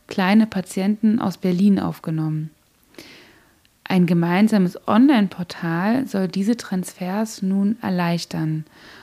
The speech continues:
Auf einer Plattform können Ärzte und Rettungsdienste in Echtzeit erkennen, wo Betten für die Behandlung von Kindern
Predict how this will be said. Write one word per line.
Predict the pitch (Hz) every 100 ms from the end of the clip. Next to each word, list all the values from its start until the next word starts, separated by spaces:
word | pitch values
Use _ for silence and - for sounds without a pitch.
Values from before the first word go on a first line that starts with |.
| -
Auf | - -
einer | 190 175
Plattform | - 196 285 - 233 226 247 247
können | 202 185
Ärzte | - - 220 - - 269 269
und | 254 269
Rettungsdienste | 233 254 226 202 - 202 202 - 226 220 - - _
in | 190
Echtzeit | - 226 - - 226 226
erkennen, | 196 - 185 220 240 240 - - _
wo | - 226
Betten | 233 208 240 226
für | 214
die | 185
Behandlung | 190 170 190 226 226 220
von | 185 175
Kindern | - 220 220 214